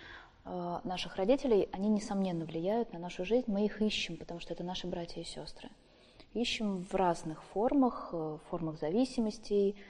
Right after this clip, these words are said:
Зависимости бывают разные: сигареты, алкоголь, наркотики, мужчины, женщины, собачки, я не знаю, еще какие-нибудь хобби и так далее. Книги, в которых мы тонем, с-, фильмы, в которых мы, из которых мы не вылазим, ну и так далее, и так далее. А,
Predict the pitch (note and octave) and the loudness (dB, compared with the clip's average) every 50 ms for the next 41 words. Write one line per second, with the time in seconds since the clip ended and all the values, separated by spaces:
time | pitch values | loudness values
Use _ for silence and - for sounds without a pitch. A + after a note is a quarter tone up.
0 | - - - - - - E3+ D#3+ - - D3+ - - - C#3+ - D3+ C#3+ - - | -16 -16 -16 -16 -10 -8 -8 -8 -6 -8 -10 -10 -10 -10 -10 -8 -8 -8 -6 0
1 | F3 G#3+ B3 B3 - G3 F#3 F3 - - E3+ D#3 C3+ D3 A3 A#3+ - - D#3+ D#3+ | 2 2 2 2 0 -2 -4 -4 -6 -6 -6 -4 0 2 2 2 2 0 -6 -8
2 | - D#3 D3+ D#3 G3 A3 A#3 G#3 E3+ - - F#3+ G#3+ G3+ - - - D#3+ D3+ D3+ | -8 -8 -4 2 4 4 4 4 2 -2 0 0 0 0 0 -4 -6 -6 -6 -6
3 | - - - A#3 A3+ G#3+ F#3+ F3 E3+ E3 D#3+ E3+ F#3 G3 G3+ G3 - - F#3 F3 | -6 -4 0 2 2 2 2 0 0 -2 -2 -2 -2 -2 -2 -2 -4 -4 -4 -4
4 | E3 E3 D#3+ - - D3 E3+ F3+ G3 G3 - - - - F#3 F3 E3+ E3+ E3+ E3 | -4 -4 -6 -6 -4 -2 0 0 0 0 -2 -6 -8 -6 -2 0 0 2 4 4
5 | E3 D#3+ D#3+ D#3 D3+ D3+ D3 C#3+ C#3+ C#3+ C#3+ C#3 C#3+ F3+ C#3 C3 - - D#3+ D#3+ | 4 4 4 2 2 0 0 0 0 -2 -2 -4 -4 -6 -6 -6 -4 -2 -2 -2
6 | - - D#3 - - - - G#3 A3+ G3+ F3+ E3+ F3 E3 E3 - - - - - | -2 -4 -6 -8 -6 0 2 2 4 4 4 2 2 2 0 -2 -6 -12 -18 -18
7 | - - A#3+ - - - E3+ E3 F3+ G3+ G3+ G3 F3 E3+ - - G#3 A#3 A3+ G#3+ | -16 -16 -16 -10 -6 -4 0 2 4 6 6 6 4 4 2 4 4 6 6 4
8 | G#3+ - - F#3+ - F#3 F#3 - - F#3 F3+ F#3 - - - F#3 F3+ F3+ F3 E3+ | 4 2 0 0 0 0 0 0 0 -2 -2 -4 -6 -2 2 2 4 4 2 2
9 | F3 E3+ E3 - - - - - A#3 A3+ G#3 G3 - G3 - - F#3 F#3 - - | 0 -2 -4 -6 -10 -14 -6 -2 0 0 0 0 -2 -4 -4 -4 -4 -4 -4 -6
10 | - F3 F3 F3 F3 E3+ E3+ E3 - - E3+ - E3+ - - F3+ E3+ E3+ E3 D#3+ | -6 -4 -4 -4 -4 -4 -4 -6 -6 -6 -4 -4 -4 -4 -4 -6 -6 -4 -2 -2
11 | D#3+ D#3+ - - F3 G#3+ A#3 G#3 F#3 F3 E3+ F3+ F3 E3+ D#3+ - - - - - | -2 -2 -2 -2 0 0 2 2 2 2 2 0 0 0 -2 -4 -6 -10 -10 -12
12 | - - G#3 - - - - - - - - - - - - - - _ - - | -12 -12 -14 -16 -18 -18 -18 -16 -16 -16 -18 -20 -20 -20 -20 -20 -20 _ -20 -20
13 | _ - - E3 D#3+ D#3+ D#3+ D#3+ D#3 D#3 D3+ | _ -14 -10 -8 -6 -6 -4 -4 -4 -4 -4